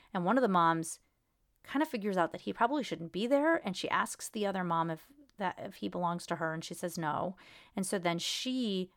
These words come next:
goes up to Jackson and says, "What's your name?" And Jackson doesn't really talk to strangers. He doesn't talk to anybody, really. He talks to us and the people that he knows really well.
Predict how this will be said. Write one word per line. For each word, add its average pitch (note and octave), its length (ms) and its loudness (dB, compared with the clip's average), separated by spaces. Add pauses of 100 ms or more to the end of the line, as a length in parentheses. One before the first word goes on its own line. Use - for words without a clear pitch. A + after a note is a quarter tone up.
(100)
goes F#3+ 240 2
up - 140 2
to - 100 -12
Jackson E3 520 -2
and F3+ 180 -4
says, E3+ 400 -4
"What's G3+ 320 -8
your A3+ 80 -2
name?" F4 340 0
And F3+ 140 -6
Jackson C4 460 -2 (340)
doesn't A#3 320 0 (240)
really C4+ 220 2
talk C4 240 0
to - 60 -10
strangers. B3+ 420 0
He A#3+ 60 0
doesn't F#4 120 0
talk A4 140 -2
to A#4 80 0
anybody, C4 340 2
really. A3+ 320 2
He G3+ 60 -2
talks B3 240 0
to - 120 -2
us F#3 300 4
and F#3 160 0
the F3 40 -2
people G#3 260 -2
that F#3+ 100 -2
he F3+ 60 0
knows E3 240 0
really D#3+ 180 -2
well. D#3+ 340 -2